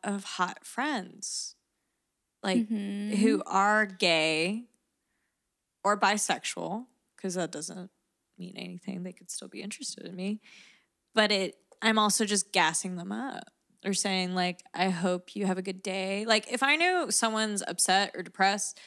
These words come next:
Speaker 1: I'm probably gonna send them, like, "Hey, I hope you have a really good day." But it's nothing, like, sexual.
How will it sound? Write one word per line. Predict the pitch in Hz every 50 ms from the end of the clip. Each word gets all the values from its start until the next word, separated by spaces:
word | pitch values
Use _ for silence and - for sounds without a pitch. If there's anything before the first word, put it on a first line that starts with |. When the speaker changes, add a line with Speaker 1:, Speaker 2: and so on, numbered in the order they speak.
| - - - -
Speaker 1:
I'm | 226 233 202
probably | 202 226 240 247 254 254 254 262 254 247 247 233 220 202
gonna | - 214 208 190 185
send | - - 196 175 170
them, | 170 165 165
like, | 165 160 156 - -
"Hey, | - - 196 175 175 170
I | 175
hope | 185 180 180 185
you | 185
have | 175 160
a | 170 175
really | 165 170 160 139 143 139
good | - - - -
day." | - - - - - 185 _ _ _ _ _ _ _ _ _ _ _ _ _ _ -
But | 220 220
it's | 220 - - 208
nothing, | 208 208 208 - 226 226 214 208 202
like, | 196 185 170 147 - _ _ _ _ _ _ _ _ _ _ _
sexual. | _ - - - - - - - - - - - - - - - - - - - 202 202